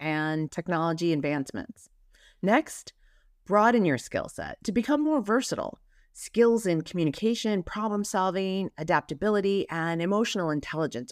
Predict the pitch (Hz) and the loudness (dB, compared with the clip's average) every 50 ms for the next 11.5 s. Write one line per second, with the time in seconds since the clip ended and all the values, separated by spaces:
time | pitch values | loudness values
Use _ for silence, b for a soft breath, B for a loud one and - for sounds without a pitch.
0 | - - 226 220 202 208 240 240 226 233 240 233 220 214 180 - - - - - | -4 -2 -2 -2 0 -2 -4 -2 0 0 0 0 0 0 -2 -2 -4 -6 -4 -2
1 | 214 220 208 - - - - - - 233 240 240 240 233 233 233 233 226 226 220 | -2 -2 -2 -2 -6 -12 -6 -2 0 2 4 4 4 4 4 4 4 2 0 0
2 | - 208 - 226 214 220 - - 156 147 135 - b b b b b b b b | -4 -4 0 0 2 2 0 -2 -2 -2 -2 -4 b b b b b b b b
3 | _ - 190 208 202 214 196 196 202 208 190 196 - - 175 175 175 185 180 160 | _ -2 -2 0 0 0 0 2 2 2 2 2 0 0 -2 -2 -2 -2 -2 -2
4 | 156 - - 151 143 147 139 139 160 151 151 143 143 135 - - _ - 185 185 | -2 -2 -2 0 0 0 0 0 0 0 0 0 -2 -2 -4 -8 _ -4 -2 0
5 | 185 180 165 180 170 160 156 156 143 135 135 - - - - 214 - - 208 175 | 0 0 2 2 2 2 2 2 0 0 0 -2 -2 -2 -2 -4 -2 0 -2 -2
6 | - - 156 151 156 151 143 139 - - 127 120 127 - - - 151 143 135 131 | 0 0 0 0 0 0 0 -2 -2 -2 -2 -2 -2 -4 -4 -2 -2 0 0 0
7 | 135 127 117 117 120 113 117 117 - - - - b b b b b b b b | 0 0 0 0 -2 -4 -6 -6 -8 -8 -10 -10 b b b b b b b b
8 | b b - 143 180 208 226 240 233 - - - 220 202 185 - - 226 - - | b b -6 -2 2 2 2 2 0 -2 0 2 2 2 2 0 -2 -4 -4 0
9 | - 175 180 180 - 202 185 185 170 - 180 180 180 - - 180 165 - - 196 | 0 0 0 2 0 0 -2 -2 -2 -2 -2 -2 -2 -2 -4 -6 -6 -4 -4 -4
10 | 180 165 - - _ _ _ _ - 240 220 226 220 190 202 196 160 135 175 180 | -4 -4 -4 -8 _ _ _ _ -2 -2 -2 -2 -2 -2 -2 -2 2 2 4 4
11 | 190 202 208 175 147 143 143 156 156 - | 4 4 2 2 0 0 0 -2 -4 -6